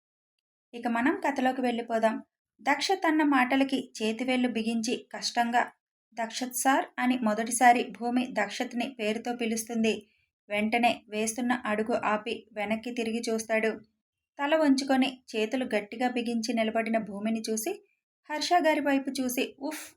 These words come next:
అనుకొని, "మామా, ఇక్కడెవరైనా నన్ను పిలిచారా? పిలిచినట్టు అనిపించింది" అని అడుగుతాడు హర్ష గారి వైపు చూస్తూ. "మరీ అంత వెటకారం వద్దులే, అందరూ నీలా రఫ్గా ఉండలేరుగా. అందులో నా కూతురు చాలా సెన్సిటివ్.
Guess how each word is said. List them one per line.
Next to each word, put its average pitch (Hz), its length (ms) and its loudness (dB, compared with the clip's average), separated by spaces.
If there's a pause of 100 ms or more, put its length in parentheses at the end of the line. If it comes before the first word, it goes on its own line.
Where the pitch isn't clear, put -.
అనుకొని, 240 440 0 (460)
"మామా, 233 320 2 (460)
ఇక్కడెవరైనా 254 560 6
నన్ను 285 220 6
పిలిచారా? 254 480 2 (480)
పిలిచినట్టు 339 480 2
అనిపించింది" 302 580 4 (140)
అని 262 180 2
అడుగుతాడు 233 580 4
హర్ష 269 300 2
గారి 254 260 4
వైపు 254 340 0
చూస్తూ. 247 280 0 (640)
"మరీ 202 320 2
అంత 254 220 6
వెటకారం 247 520 4
వద్దులే, 247 340 4 (440)
అందరూ 208 300 -2
నీలా 269 300 6
రఫ్గా 247 400 4
ఉండలేరుగా. 254 560 4 (400)
అందులో 311 340 4 (260)
నా 226 180 0
కూతురు 254 380 -2 (180)
చాలా 233 400 4
సెన్సిటివ్. 254 540 0